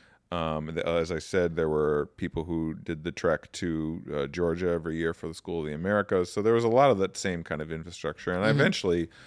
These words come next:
Speaker 1: plugged into it, but it kinda, it, it took a while to do, I would say.
Speaker 2: Mm-hmm. And were you still,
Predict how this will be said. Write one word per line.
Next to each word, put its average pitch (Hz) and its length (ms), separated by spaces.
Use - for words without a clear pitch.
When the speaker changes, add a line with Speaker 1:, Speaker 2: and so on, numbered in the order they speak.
Speaker 1:
plugged 104 260
into 95 300
it, 82 100
but 95 140
it 98 60
kinda, 85 420
it, - 180
it - 160
took - 200
a 82 40
while 73 320
to 80 120
do, 80 240
I - 20
would - 140
say. - 260
Speaker 2:
Mm-hmm. 165 220
And 165 120
were 165 80
you 170 120
still, 151 580